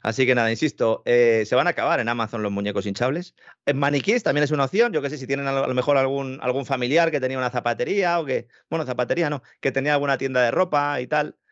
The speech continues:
de esas que cerraron con la crisis y tienen unos maniquís, pues, eh, puede ser una opción porque el gobierno está en ello. No quieren que cojamos el, los vehículos particulares, quieren que cojamos el transporte público, fundamentalmente el tren.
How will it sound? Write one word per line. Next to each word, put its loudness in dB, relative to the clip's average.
de -4
esas -4
que -2
cerraron -2
con -4
la 0
crisis -4
y -12
tienen -2
unos -2
maniquís, -2
pues, 0
eh, 2
puede 0
ser 0
una 0
opción 0
porque 0
el 0
gobierno 2
está -2
en 0
ello. 0
No 0
quieren 0
que -2
cojamos 0
el, -4
los -2
vehículos 0
particulares, -4
quieren 4
que -2
cojamos -2
el 0
transporte -2
público, 0
fundamentalmente 0
el 0
tren. -2